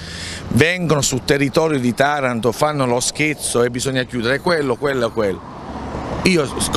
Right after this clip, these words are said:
insieme a altri consiglieri regionali ho, ho iniziato da solo nel duemilaquindici per il Moscati, ho avuto poi il piacere che sono stato anche da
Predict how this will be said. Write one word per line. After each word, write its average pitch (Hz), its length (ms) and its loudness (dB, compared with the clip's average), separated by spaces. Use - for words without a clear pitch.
insieme 156 360 2
a 160 60 4
altri 160 220 -2
consiglieri 139 600 2
regionali 127 760 0
ho, 117 240 -8
ho 131 100 0
iniziato 180 440 0
da 143 180 0
solo 101 540 0
nel 123 160 -4
duemilaquindici 131 960 -2
per 117 160 2
il 120 80 0
Moscati, 107 600 0
ho - 80 4
avuto 156 280 2
poi 143 340 2
il 131 100 -2
piacere 139 480 2
che 117 80 -2
sono 123 240 -4
stato 127 280 0
anche 120 360 0
da 127 280 2